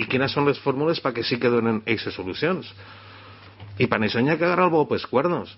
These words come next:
I ja no és només un tema de valoració de puestos de treball, sinó d'exigir quines són les responsabilitats que se tenen que fer en cada puesto, exigir-les.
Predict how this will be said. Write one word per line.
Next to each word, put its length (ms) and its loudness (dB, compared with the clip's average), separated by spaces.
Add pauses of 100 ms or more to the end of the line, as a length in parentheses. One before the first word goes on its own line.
(260)
I 80 2
ja 80 4
no 80 4
és 80 0
només 240 4
un 100 4
tema 240 2
de 80 2
valoració 380 0
de 60 -6
puestos 260 -2
de 100 -2
treball, 300 0
sinó 160 -2
d'exigir 580 0
quines 220 0
són 160 -2
les 80 0
responsabilitats 600 0
que 100 -6
se 80 -6
tenen 220 -2
que 100 0
fer 140 -2
en 20 -12
cada 220 -2
puesto, 340 0 (240)
exigir-les. 880 0